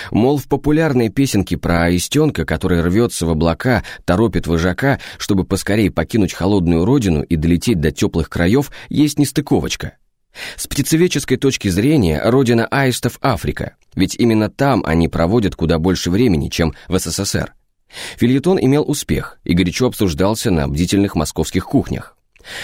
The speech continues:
На планерке танкист поискал глазами остряка и молвил: "Вроде с высшим образованием, а простой вещи не соображаешь. Родина, там, где яйца". "Как вы сказали?" — хихикнул автор. "А что смешного?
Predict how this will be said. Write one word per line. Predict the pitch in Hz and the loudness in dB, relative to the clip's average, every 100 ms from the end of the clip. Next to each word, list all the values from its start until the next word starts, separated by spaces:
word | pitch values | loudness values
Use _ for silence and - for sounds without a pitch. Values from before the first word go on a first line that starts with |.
| - | -2
На | 123 | -2
планерке | - 139 151 160 180 | 0 2 2 0 0
танкист | - 110 92 147 - | -2 -2 0 -2 -2
поискал | 107 95 - 120 127 | 0 0 0 0 2
глазами | 101 87 95 104 | 0 2 0 0
остряка | 92 - 90 - 117 | -2 -2 -2 0 2
и | |
молвил: | 135 117 69 67 - _ _ _ _ - - - - - | 2 2 -2 -6 -10 _ _ _ _ -20 -20 -20 -14 -4
"Вроде | 101 165 151 143 | 0 2 0 0
с | 123 | 0
высшим | 135 170 - 143 | 2 2 2 2
образованием, | 113 110 95 87 85 113 123 117 104 | 2 0 0 0 0 2 2 2 0
а | 117 | 0
простой | 131 127 - 156 | 0 -2 0 0
вещи | 127 95 87 - | 2 2 0 0
не | 87 | 0
соображаешь. | 82 85 85 85 78 76 67 - - _ _ _ | 0 0 0 0 0 -2 -2 -6 -12 _ _ _
Родина, | - 127 175 127 92 76 - - - | -2 2 2 0 0 -2 -6 -14 -8
там, | - 165 156 | -2 0 0
где | 135 151 | 2 2
яйца". | 151 127 78 67 - - _ _ _ _ _ _ - | 4 2 0 -4 -8 -10 _ _ _ _ _ _ -4
"Как | 127 139 | -4 -2
вы | 175 | -2
сказали?" — | 180 165 170 165 - _ | -2 0 0 -2 -8 _
хихикнул | - - 120 110 - | -4 -2 0 0 -2
автор. | 98 104 - _ _ _ _ - - - - | -4 -6 -8 _ _ _ _ -20 -20 -18 -6
"А | 120 | -4
что | - 160 | 0 0
смешного? | 113 107 - 101 71 - | 0 -2 0 0 -2 -6